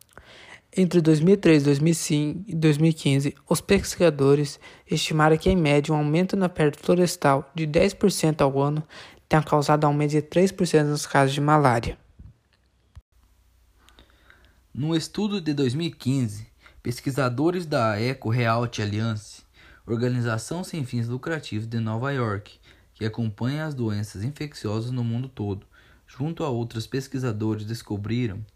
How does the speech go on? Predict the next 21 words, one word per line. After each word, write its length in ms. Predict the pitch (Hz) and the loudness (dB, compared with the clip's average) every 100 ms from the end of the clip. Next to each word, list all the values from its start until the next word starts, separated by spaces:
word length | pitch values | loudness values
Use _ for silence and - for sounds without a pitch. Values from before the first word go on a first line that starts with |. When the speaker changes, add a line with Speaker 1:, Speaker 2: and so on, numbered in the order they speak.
| _ | _
Speaker 2:
que 140 | - 110 | -10 -8
aproximadamente 1040 | 107 147 156 165 156 143 120 107 101 - | -6 -8 -8 -6 -4 -2 -2 -4 -6 -8
um 100 | 139 | -8
em 100 | 160 | -8
cada 280 | 156 123 113 | -6 -4 -4
três 320 | - 151 196 | -6 -8 -8
surtos 500 | - 127 123 123 - - - _ | -6 -2 -2 -4 -10 -20 -20 _
de 100 | - | -6
doenças 600 | 123 113 104 104 117 120 | -4 -2 -2 -2 -4 -6
novas 520 | 113 101 104 120 131 - - _ | -4 -2 -2 -4 -6 -12 -20 _
emergentes 640 | - 127 123 110 117 123 127 | -6 -2 0 -2 -2 -4 -6
está 200 | 123 127 | -6 -4
ligado 680 | 127 113 104 104 107 135 - | -4 -2 -2 -2 -4 -8 -8
à 100 | 131 | -6
mudança 600 | 139 131 107 101 117 110 | -6 -4 -4 -4 -6 -6
do 180 | 117 117 | -4 -2
uso 300 | 101 104 107 | -4 -6 -6
da 100 | 127 | -8
terra. 420 | 123 143 117 104 _ _ _ _ _ _ _ _ | -4 -4 -4 -8 _ _ _ _ _ _ _ _
Como 240 | - 190 202 | -6 -4 -4
desmatamento, 920 | 147 120 113 104 107 131 110 - | -4 -4 -4 -4 -4 -4 -6 -10